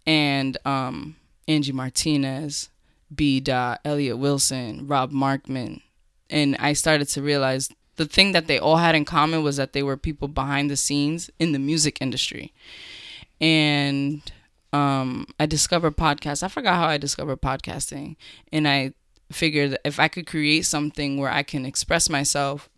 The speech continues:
<clears throat> and use it as a tool to learn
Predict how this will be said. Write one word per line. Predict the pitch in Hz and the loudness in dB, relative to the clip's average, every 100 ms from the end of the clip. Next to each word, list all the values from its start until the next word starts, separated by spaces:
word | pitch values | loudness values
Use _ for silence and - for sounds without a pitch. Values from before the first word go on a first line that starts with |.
| - | -16
<clears throat> | - | -6
and | 302 294 240 160 - _ _ _ - - | 2 4 4 0 -12 _ _ _ -4 0
use | 196 160 170 | 0 2 2
it | 170 | 2
as | 156 156 | 2 0
a | |
tool | 143 160 151 | 0 0 0
to | - | 0
learn | 139 139 151 156 139 143 | 0 2 4 4 2 -4